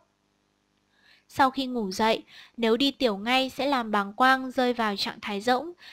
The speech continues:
dễ gây chóng mặt. Thậm chí, còn có trường hợp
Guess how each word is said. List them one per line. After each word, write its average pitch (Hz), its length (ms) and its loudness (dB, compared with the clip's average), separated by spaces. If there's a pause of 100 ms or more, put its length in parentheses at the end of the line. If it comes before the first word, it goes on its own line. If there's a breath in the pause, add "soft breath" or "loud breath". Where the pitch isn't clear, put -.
(100 loud breath)
dễ 262 220 2
gây 277 260 2
chóng 214 260 -6
mặt. 240 180 2 (640)
Thậm - 200 -4
chí, 226 400 -2 (240 soft breath)
còn 233 220 2
có 208 140 0
trường 233 260 0
hợp 214 260 0